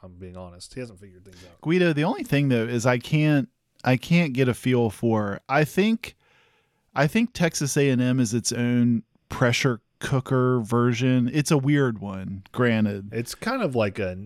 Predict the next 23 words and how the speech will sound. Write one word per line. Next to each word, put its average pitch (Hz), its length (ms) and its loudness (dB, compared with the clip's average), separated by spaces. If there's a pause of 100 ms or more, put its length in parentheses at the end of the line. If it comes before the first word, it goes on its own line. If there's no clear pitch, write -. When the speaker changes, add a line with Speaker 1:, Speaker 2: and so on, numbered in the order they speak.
Speaker 1:
a 107 120 -10
New 107 160 -8
York 123 480 -2 (420)
City 117 720 -2
of 104 380 0
Speaker 2:
Yeah, 208 380 0 (180)
it's 226 180 4 (140)
Speaker 1:
baseball, 107 420 -2
right? 113 240 0
It's 113 160 -2
Speaker 2:
it's 156 180 4
Speaker 1:
like 185 100 2
Speaker 2:
weird, 214 320 2
isn't 170 320 0
it? 135 120 0
It 160 120 0
puts 233 240 0
people 202 440 0
in 151 140 2
these, 147 300 0
like, 131 560 -2 (720)
win 160 380 0
immediately, 139 1200 2